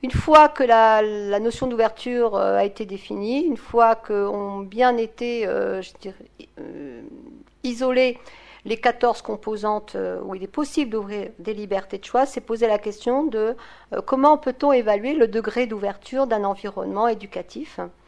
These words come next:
médiatisé. Et donc là, j'ai construit un outil que vous pouvez trouver sur Internet. Il est, il est gratuit, il est, vous pouvez le tester et je l'ai mis à la disposition des professionnels et des chercheurs. Je l'ai appelé Géode.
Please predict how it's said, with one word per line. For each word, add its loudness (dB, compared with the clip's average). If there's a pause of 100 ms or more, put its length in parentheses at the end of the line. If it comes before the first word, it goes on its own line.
(500)
médiatisé. -8 (1040)
Et -8
donc 0
là, 4
j'ai -6
construit -4
un 0
outil -6 (540)
que -6
vous -8
pouvez 2
trouver -6
sur -10
Internet. -2
Il -10
est, -10
il -12
est -10
gratuit, -10
il -12
est, -18
vous -20
pouvez -14
le -8
tester -4
et -10
je -18
l'ai -8
mis -4
à 2
la -2
disposition -10
des -6
professionnels -8
et -6
des -10
chercheurs. 0
Je 0
l'ai 0
appelé 0
Géode. -2